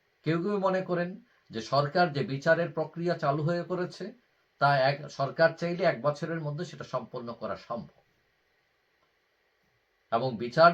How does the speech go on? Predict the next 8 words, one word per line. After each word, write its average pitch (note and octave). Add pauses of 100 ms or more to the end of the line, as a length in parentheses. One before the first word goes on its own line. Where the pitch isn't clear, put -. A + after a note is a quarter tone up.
যদি F#3+ (480)
এক C3+ (100)
বছরের E3+
মধ্যে E3+ (120)
সম্পন্ন E3+ (140)
হয়ে F3
যায়, A#2 (800)
তার C3+